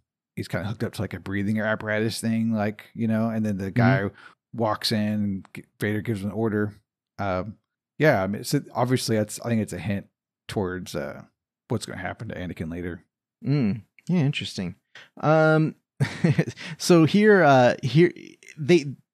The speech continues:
Speaker 2: the two Jedis, Anakin and, and Obi-Wan, uh, they make it onto this capital ship, um, in order to rescue Palpatine, and they kinda fight their way in, and, and, um, they get to, they get to this big open room with, like, there's, like, a single chair in there,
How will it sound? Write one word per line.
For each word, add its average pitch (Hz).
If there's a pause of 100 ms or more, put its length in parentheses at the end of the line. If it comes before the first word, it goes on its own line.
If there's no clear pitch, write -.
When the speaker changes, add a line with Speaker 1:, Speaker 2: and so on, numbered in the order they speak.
(120)
Speaker 2:
the 160
two 240
Jedis, 123 (300)
Anakin 139
and, 117
and 113
Obi-Wan, 117
uh, 113
they 120
make 160
it -
onto 127
this 104
capital 101
ship, 101 (400)
um, 107
in 135
order 139
to -
rescue 120
Palpatine, 104
and 113
they 113
kinda 135
fight 131
their 135
way 113
in, 110
and, 98 (100)
and, 101 (440)
um, 107
they 139
get 170
to, -
they 135
get -
to 170
this 135
big 139 (380)
open 123
room 110
with, -
like, 117
there's, 107
like, 127
a 196
single 113
chair 104
in 101
there, 95